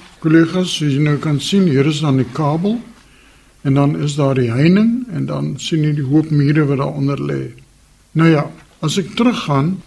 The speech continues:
ek het vermoed dit gaan oor die swart suikermuurtjies. Nou,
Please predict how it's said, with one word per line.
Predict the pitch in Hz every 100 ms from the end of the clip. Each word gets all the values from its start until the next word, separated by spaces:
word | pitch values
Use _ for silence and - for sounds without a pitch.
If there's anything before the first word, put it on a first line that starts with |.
| _ _ _ _ _ -
ek | 190
het | 233
vermoed | 202 202 151 151 151 151
dit | 147 -
gaan | 175 170
oor | 170 160
die | 151
swart | - 165 156 -
suikermuurtjies. | - 165 156 135 131 127 - 139 - - - - - - - - _ _ - _ _ _
Nou, | 143 143 156